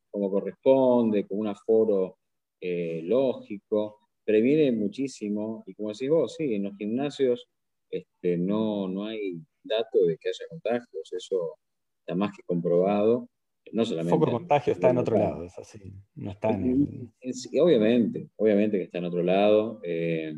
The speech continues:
Speaker 1: lamentablemente, bueno, esperemos que a partir de estas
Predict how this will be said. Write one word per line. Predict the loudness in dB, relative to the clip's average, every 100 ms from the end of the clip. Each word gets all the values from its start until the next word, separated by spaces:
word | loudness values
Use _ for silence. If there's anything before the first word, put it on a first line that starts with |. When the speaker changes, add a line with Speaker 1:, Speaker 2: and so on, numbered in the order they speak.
| -12 _ _ _ _ -20 -12
Speaker 1:
lamentablemente, | -8 -4 -2 0 2 0 2 4 4 4 -2 -8 -16 _ _ -14 -8
bueno, | -8 -8 -18
esperemos | -10 0 2 4 2 0
que | 4 4 4
a | 0
partir | -4 -2 2
de | 2
estas | 0 _ -6 -6